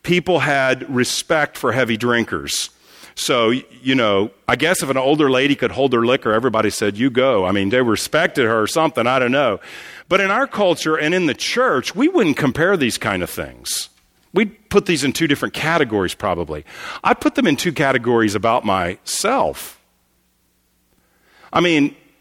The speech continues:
I'd have, I think, a level of conviction and concern about me personally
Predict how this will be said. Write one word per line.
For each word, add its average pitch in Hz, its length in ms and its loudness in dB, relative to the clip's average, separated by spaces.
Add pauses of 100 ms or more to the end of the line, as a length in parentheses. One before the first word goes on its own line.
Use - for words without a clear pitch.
(360)
I'd 214 200 2
have, 180 460 0
I 143 120 2
think, 208 320 -4
a 185 60 4
level 143 320 2
of - 140 -2
conviction 123 680 -2
and 110 160 -4
concern 120 760 -2 (120)
about 117 440 0
me 120 120 0
personally 120 680 0